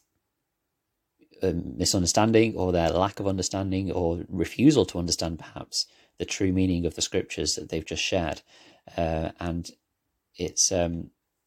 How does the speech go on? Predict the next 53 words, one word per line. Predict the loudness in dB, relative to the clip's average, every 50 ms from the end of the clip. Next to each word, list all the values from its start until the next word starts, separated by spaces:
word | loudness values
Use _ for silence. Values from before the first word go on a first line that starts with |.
| _ _ _ _ _ _ -18 -16 -10
it's | -8 -8 -6 -6 -4
because | -4 -4 -2 2 4 4 4 4 2
he | 2 2 4 4 6
understands | 4 4 2 0 0 0 -2 -2 -2
those | -2 0 0 0
scriptures, | 0 -2 -6 -10 -8 -10 -6 -4
he's | -2 0 0
able | 0 0 0
to | -2 -2 0
go | 0 0
through | 0 0 -2 -2
the | -2 -2
trials | 0 0 0 0 0 0 -2
that | -4 -6
he | -6 -4
does. | -2 0 0 0 0 -2 -8 -10 -18 -20 -20 -20 -20 -20 _ -6
Uh, | -2 0 2 2 0 2
Evan | 2 2 2 2
A. | 2 2 0 0
Schmutz, | 0 -2 -4 -4 -6 -4 -2 -2 -2 -2 -2 -2
uh, | -2 0
said | 2 2 2 0 0 0
this, | -2 0 0 0 -4 -4 -4
quote, | 0 2 2 2 2 0 -8 -14 -16 -20 -20 _ -6
"When | -2 0
we | 2 2
view | 4 4 4 4
the | 4 2
difficult | -2 -2 -4 -6 -6 -2 -2 -2 -2
experiences | -2 -4 -4 -4 -2 -2 -2 -2 -2 -2 -2 -2
of | -2 0
life | 0 0 0 0 -4 -4
through | -6 -8 -4
the | 0 0
lens | 0 2 2 2 0
of | 0
faith | 0 0 0 0 0 -2 -4
in | -8 -8
Christ, | -2 0 0 0 0 -2 -2 -2 0
we | 2 2
are | 2 2
able | 2 2 2 2 0 0
to | 2 4
see | 4 4 4 2 -2
that | -2 0
there | -2 -2 -2
can | -2 -4 -4 -4
be | -4
godly | -2 -2 -2 -2 -2 -4 -8
purpose | -6 0 2 2 2 2 0 -2 0 0 0
in | 0 -2 -2
our | 0 0 0
suffering. | -2 -2 -4 -6 -6 -6 -6 -6 -6 -10